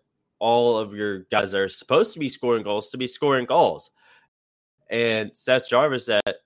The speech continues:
right now, he's one of the guys you need to be scoring goals and showing up on that score sheet. But on the flip side of that, kid's twenty years old.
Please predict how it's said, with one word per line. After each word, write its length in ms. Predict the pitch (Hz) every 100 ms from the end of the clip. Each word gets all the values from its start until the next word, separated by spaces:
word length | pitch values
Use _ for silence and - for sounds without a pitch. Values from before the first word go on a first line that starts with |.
| _ _ _ -
right 240 | 110 139
now, 180 | 139 139
he's 260 | 107 135 139
one 100 | 143
of 40 |
the 60 | 139
guys 240 | 131 123
you 80 | 123
need 280 | 110 113 120
to 40 |
be 140 | 123 120
scoring 420 | - 117 113 107
goals 580 | 92 123 117 - - - -
and 260 | 98 95
showing 340 | 92 107 123 113
up 200 | 107 104
on 160 | 95
that 180 | 90 -
score 180 | - 85
sheet. 300 | - 80 80 _ _ _ -
But 120 | 98
on 100 | 101
the 60 |
flip 100 | 98
side 120 | - 131
of 60 |
that, 160 | 131 - _ _ _ _ _ _ _ _ _
kid's 280 | - 226 -
twenty 500 | - - 185 190 190
years 300 | 185 185 151
old. 340 | 160 214 131